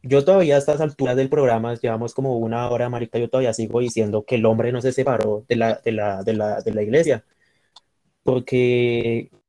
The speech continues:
más que todos los avances y de la arquitectura que había en esta época ya iban más dirigidos hacia la iglesia, porque se inventan incluso lo que llamamos como cúpulas.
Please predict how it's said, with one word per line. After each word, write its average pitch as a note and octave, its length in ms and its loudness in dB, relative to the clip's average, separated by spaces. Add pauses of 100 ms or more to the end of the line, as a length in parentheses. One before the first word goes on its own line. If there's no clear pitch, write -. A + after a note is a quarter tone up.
(1000)
más C#3 180 0
que D#3+ 120 0
todos D#3+ 200 2
los D#3+ 140 2
avances C#3 500 0 (720)
y A#2 80 -4
de A#2+ 220 -2
la B2+ 80 -2
arquitectura A2+ 640 -6
que - 100 -8
había A#2 140 -4
en G#2+ 80 -6
esta A2 260 -6
época B2 340 -4
ya B2+ 200 2
iban A2+ 260 0
más A#2+ 180 -4
dirigidos A2+ 360 -6
hacia A2 180 -6
la A2+ 80 -4
iglesia, A2+ 400 -4
porque - 240 -14
se - 80 -8
inventan B2 580 -2
incluso B2 300 -6
lo A#2 120 -4
que B2 180 -4
llamamos G#2+ 440 -4
como A#2+ 220 -6
cúpulas. B2+ 600 -4